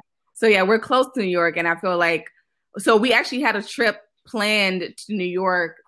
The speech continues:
the, the week before they announced it, and we decided to, like, hold off altogether. And they were like, "Yeah, we're gonna, like,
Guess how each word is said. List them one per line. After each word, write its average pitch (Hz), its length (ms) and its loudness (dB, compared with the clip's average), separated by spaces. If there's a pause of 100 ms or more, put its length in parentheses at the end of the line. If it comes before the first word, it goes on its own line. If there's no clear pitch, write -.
(100)
the, 175 380 -6
the 175 80 -2
week 208 240 -4
before 190 880 -2
they 175 320 0
announced 170 560 -2
it, 247 200 -2
and 180 80 -4
we 180 60 2
decided 180 420 -2
to, 190 80 -6
like, 170 180 -2
hold 170 200 -2
off 170 240 2
altogether. 175 440 0
And 170 60 -2
they 170 40 -2
were 165 60 -2
like, 160 160 -2
"Yeah, 170 240 0
we're 160 60 -4
gonna, 160 200 -4 (540)
like, 156 240 -4